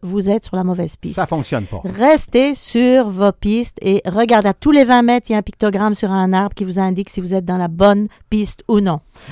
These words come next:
Speaker 2: Euh, un panneau aux vingt mètres, Marlène, est-ce que c'est un standard dans l'industrie, ça ?
Speaker 1: Oui, oui, c'est un standard qui est conforme à Rando Québec, hein. Comme
Speaker 2: Ah,
Speaker 1: on
Speaker 2: parfait.
Speaker 1: sait, on s'est vraiment mis, euh,
Speaker 2: Oui.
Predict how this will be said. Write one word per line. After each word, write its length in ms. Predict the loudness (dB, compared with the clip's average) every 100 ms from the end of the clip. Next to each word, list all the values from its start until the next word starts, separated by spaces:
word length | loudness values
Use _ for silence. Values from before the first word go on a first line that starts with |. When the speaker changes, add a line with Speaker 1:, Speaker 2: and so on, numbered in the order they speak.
| -2
Speaker 2:
Euh, 200 | 0 0
un 140 | 0 -2
panneau 300 | 0 -2 -2
aux 160 | -4
vingt 260 | -4 -2 -2
mètres, 560 | -2 -4 -4 -6 -4 -2
Marlène, 400 | -2 -2 -4 -4
est-ce 120 | -6
que 100 | -8
c'est 120 | -2
un 120 | -2
standard 640 | 0 0 0 0 -2 -4 -4
dans 120 | 0
l'industrie, 600 | 0 0 -4 -6 -8 -8
ça ? 180 | -6 -2
Speaker 1:
Oui, 80 | 2
oui, 140 | 4 4
c'est 100 | 2
un 80 | 0
standard 580 | 0 0 0 0 -2
qui 160 | -4 -6
est 40 |
conforme 560 | -4 -4 -4 -2 0 0
à 80 | 0
Rando 280 | -2 0 -2
Québec, 420 | -4 -4 -8 -4
hein. 100 | -4
Comme 140 | 0 2
Speaker 2:
Ah, 40 |
Speaker 1:
on 20 | 2
Speaker 2:
parfait. 200 | 2 2
Speaker 1:
sait, 80 | 4
on 120 | 4
s'est 200 | 2 -2
vraiment 320 | 0 0 0 2
mis, 380 | 2 2 2 2
euh, 140 | 0 -4 -16 -8
Speaker 2:
Oui. 200 | -4 -4